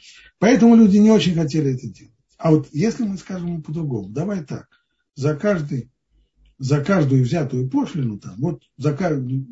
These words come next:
каждые сто дукатов – которые ты наберешь, я тебе плачу за них тридцать. То есть ты будешь у меня сдельщиком». По идее, мы должны были бы сказать, что этого делать нельзя, потому что здесь снова, ведь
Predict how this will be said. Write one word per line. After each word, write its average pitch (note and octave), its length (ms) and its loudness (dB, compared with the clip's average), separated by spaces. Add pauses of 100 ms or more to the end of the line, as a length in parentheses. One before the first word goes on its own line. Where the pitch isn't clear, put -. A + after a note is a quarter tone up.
(420)
каждые C3+ 380 0
сто D#3+ 280 -2
дукатов – C3 520 -6 (640)
которые C#3 380 -2
ты D3+ 80 -2
наберешь, G3+ 640 0
я G#3+ 140 0
тебе D#3+ 220 -6
плачу C#3 400 -6
за A#2+ 100 -6
них C3 460 -8
тридцать. - 640 -14 (560)
То C#3+ 80 -6
есть C3+ 120 -2
ты A#3 140 4
будешь G3 320 2
у E3+ 40 -2
меня D#3+ 340 -2
сдельщиком». A2+ 800 -4 (1040)
По C#3+ 180 2
идее, D#3 300 2
мы F#3 100 -2
должны D3 300 -4
были D#3 120 -6
бы D3+ 140 -6
сказать, D3 460 -8
что C#3+ 180 -8
этого C#3+ 220 -8
делать D3+ 400 -4
нельзя, F3+ 360 -2
потому G#2 320 -16
что A2 140 -16
здесь B2 300 -6
снова, D3 280 -4
ведь A2 220 -12